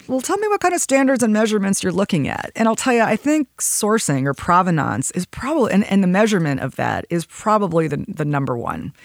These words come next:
Um, and, you know, so from, and as a former Intel an-, analyst, um, sourcing was everything.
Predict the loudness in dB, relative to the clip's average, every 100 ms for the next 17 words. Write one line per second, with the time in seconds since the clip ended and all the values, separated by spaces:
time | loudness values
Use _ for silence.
0 | -20 -20 -12 -2 0 0 2 2 4 2
1 | 0 -2 0 0 0 -2 -6 -6 -4 -4
2 | 0 2 4 2 2 2 2 0 0 -2
3 | -2 -2 0 -2 -4 -4 -8 -10 -16 -20
4 | -16 -4 -2 -2 -4 0 0 2 2 0
5 | 0 -2 -4 -8 -10